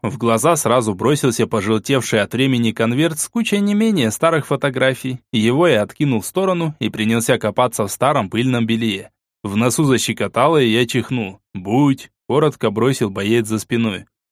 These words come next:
"Угу!" — в тон ему ответил я, а заодно убедился, что все еще нахожусь под чутким контролем. В вещах ничего обнаружить не удалось. Да и выглядели они так, словно к ним не прикасались. Я вновь обратил внимание на конверт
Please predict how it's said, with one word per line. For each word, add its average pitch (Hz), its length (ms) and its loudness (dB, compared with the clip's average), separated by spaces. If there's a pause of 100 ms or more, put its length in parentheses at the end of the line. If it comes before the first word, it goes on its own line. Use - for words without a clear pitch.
(140)
"Угу!" — 151 440 0 (120)
в - 100 -20
тон 123 220 2
ему 131 240 2
ответил 113 440 -2
я, 135 320 -2 (280)
а 101 80 0
заодно 160 440 2
убедился, 175 520 -2
что 156 220 -4
все 214 180 -2
еще 208 240 0
нахожусь 160 480 0
под 104 220 -2
чутким 160 360 -2
контролем. 117 640 -2 (500)
В 101 40 -4
вещах 113 520 2
ничего 120 440 2
обнаружить 117 580 0
не 113 100 0
удалось. 135 640 -2 (280)
Да 113 120 2
и 156 120 4
выглядели 196 520 0
они 175 240 0
так, 202 260 -2
словно 143 380 0
к - 80 -6
ним 196 160 0
не 170 80 0
прикасались. 151 800 -4 (260)
Я 107 280 2
вновь 151 240 0
обратил 104 440 0
внимание 113 440 2
на 101 160 -4
конверт 123 580 -4